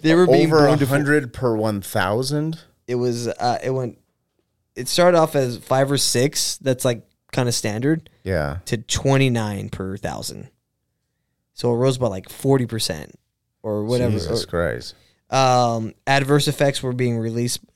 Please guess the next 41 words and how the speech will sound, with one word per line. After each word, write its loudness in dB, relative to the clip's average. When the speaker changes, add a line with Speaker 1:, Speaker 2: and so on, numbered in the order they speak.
Speaker 1:
Uh, -4
I 2
mean, 6
the, 4
the, 0
the 0
big 2
thing, 0
the, -4
the, -6
uh, 0
where 0
people 2
started 0
really 2
paying 0
attention 0
to 2
this -2
when, -2
uh, 2
this 0
is -2
how 4
I 4
found 0
out -2
about -4
this -4
was, -6
like, -4
Kim 0
Iverson. -2
Uh, -2
she -2
used 0
to 4
be 2
on -2
The -4
Hill, 0